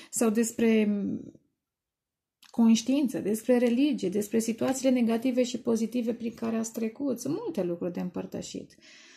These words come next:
Repet, mai ales că a, a apărut moartea de două ori, unul dintre voi trece prin mari probleme. Dar această întâlnire de destin aduce vindecare.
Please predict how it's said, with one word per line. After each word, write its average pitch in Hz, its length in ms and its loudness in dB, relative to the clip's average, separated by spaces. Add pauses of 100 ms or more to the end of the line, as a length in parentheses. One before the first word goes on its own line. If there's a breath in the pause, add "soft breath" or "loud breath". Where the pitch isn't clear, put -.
(240 soft breath)
Repet, 262 340 2
mai 262 160 6
ales 311 220 2
că - 100 -2
a, 294 260 0 (400)
a 247 120 -4
apărut 277 320 4
moartea 269 480 4
de 220 120 -2
două 233 320 2
ori, 226 160 2 (560)
unul 269 300 6
dintre 214 320 2
voi 226 200 0
trece 240 380 -2
prin 208 260 -2
mari 208 240 -4
probleme. 180 600 -8 (1120 loud breath)
Dar 233 220 0
această 294 640 2
întâlnire 254 1000 6
de 180 160 0
destin 214 1000 -2 (2250 soft breath)
aduce 214 580 0
vindecare. 180 920 -4